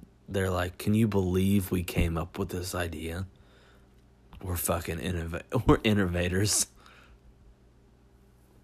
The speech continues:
I wonder how many, like, people bought this pay-per-view and they're like, "I can't wait." And then they saw it and they're just like, "What the fuck did I just watch?" I mean, the lineup looked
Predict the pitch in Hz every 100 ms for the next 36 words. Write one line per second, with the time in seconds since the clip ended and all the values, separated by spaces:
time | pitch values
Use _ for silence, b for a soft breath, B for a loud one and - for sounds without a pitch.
0 | _ - - - - - - B B B
1 | B - - _ - - - - 120 160
2 | 170 165 113 92 95 85 107 - 85 82
3 | 78 85 76 - 85 80 78 87 80 82
4 | 82 85 85 92 101 - 143 127 147 143
5 | 95 - 90 98 95 87 87 104 92 87
6 | 87 87 87 85 87 82 - - 110 113
7 | - - - 101 - 98 95 - 104 101
8 | 92 87 - - - b b b b b
9 | b b b - _ _ - - - 123
10 | 143 151 139 104 101 170 170 - 98 87
11 | -